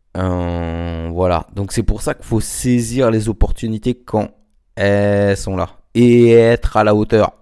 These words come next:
Et, et rester tel quel. Tel, et, et ça, et ça, pour rester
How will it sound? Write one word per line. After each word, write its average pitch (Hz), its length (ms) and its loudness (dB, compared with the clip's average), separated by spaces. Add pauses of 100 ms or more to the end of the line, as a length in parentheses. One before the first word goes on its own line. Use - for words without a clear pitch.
Et, 110 440 0 (1900)
et 101 340 -2
rester 110 380 -2
tel 110 340 2
quel. 120 300 0 (120)
Tel, 98 260 -2 (520)
et, 92 320 -6
et 101 60 -2
ça, - 320 -2
et 104 80 -2
ça, 110 160 -2
pour 98 240 -10
rester 101 500 -4